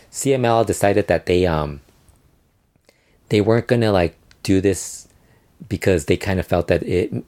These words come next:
it, they didn't wanna continue this to be a, the talk of, of Lucha Libre for during the anniversary, that they would do this at a later time. Um, so instead of having the Mexican national heavyweight title,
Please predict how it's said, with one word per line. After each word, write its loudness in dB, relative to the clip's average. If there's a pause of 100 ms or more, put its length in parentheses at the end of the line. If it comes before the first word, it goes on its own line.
(140)
it, -2
they 2
didn't 2
wanna 0
continue 0
this 0
to -6
be 0
a, 2
the -6
talk -2
of, -2 (400)
of 0
Lucha 2
Libre 2
for 0 (120)
during 0
the 0
anniversary, 0
that 2
they 0
would -2
do 4
this 2
at -2
a -2
later 2
time. -2 (480)
Um, -4
so -4
instead 0
of -2
having 0
the 2
Mexican -2
national -4
heavyweight -4 (120)
title, 0